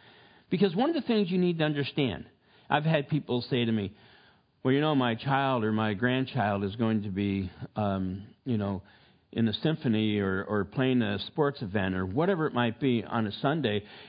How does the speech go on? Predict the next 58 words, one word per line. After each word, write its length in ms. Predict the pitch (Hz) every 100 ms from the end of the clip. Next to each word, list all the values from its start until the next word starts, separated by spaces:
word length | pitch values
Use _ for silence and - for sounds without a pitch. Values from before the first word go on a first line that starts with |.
| -
and, 180 | 117 123
and, 260 | 113 117
and, 720 | 110 120 107 117 104 117 95 143
and 180 | 113
what 160 | 139 160
do 60 | 196
you 80 |
think 220 | - 208 185
about 300 | 151 143 135
me? 320 | 143 131 120 -
Where, 200 | - 160
where 180 | - 196
should 180 | 208 208
I 120 | 196
be?" 260 | 196 240 - - -
You 80 | -
should 140 | - 120
be 80 |
with 140 | 127 113
your 80 | 98
child. 420 | - 104 - - - - - - _ _ _ _ _ _ _ _ _
That's 220 | 131 127 160
where 80 |
you 60 | 127
need 260 | 101 98 -
to 80 |
be. 340 | - 60 - - _ _ _ _ _ _ _ _ _ _ -
It 80 | 120
doesn't 340 | 165 170 170
mean 180 | 175 170
that 60 |
you 120 | 147 156
make 240 | 143 117
a 60 | 98
habit 580 | - 120 190 247 143
of 120 | 143 117
missing 420 | 131 127 139 117 -
Sundays, 320 | 98 120 175
because 360 | 156 135 170 -
Sunday, 460 | 208 240 233 208 - -
it, 140 | 147
when 180 | 175 165
we 120 | 190
gather 380 | 165 180 190 185
together, 440 | 170 165 185 214 170
is 180 | 147
for 160 | - 175
the 80 | 151
very 280 | 156 190 202
purpose 500 | - 156 156 156 165
of 160 | 151
being 220 | 147 175
instructed 520 | 170 - - 202 208 185
in 80 |
the 80 | 180
Word 220 | 165 180
of 120 | 190 185
God. 440 | 214 277 - -